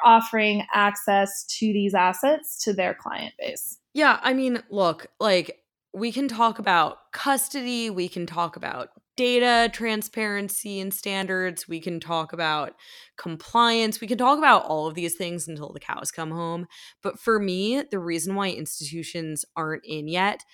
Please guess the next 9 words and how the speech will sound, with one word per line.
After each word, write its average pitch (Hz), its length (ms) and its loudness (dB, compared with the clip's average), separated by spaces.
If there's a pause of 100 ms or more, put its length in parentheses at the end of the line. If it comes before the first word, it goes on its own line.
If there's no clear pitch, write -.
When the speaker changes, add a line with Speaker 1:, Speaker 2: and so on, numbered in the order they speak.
(180)
Speaker 2:
comes 175 280 -4
down 165 200 -2
to 165 100 -10
one 156 340 -4
thing, 160 460 -8 (280)
which 180 180 -2
is 180 260 0
they 165 400 2 (120)
don't 156 380 -6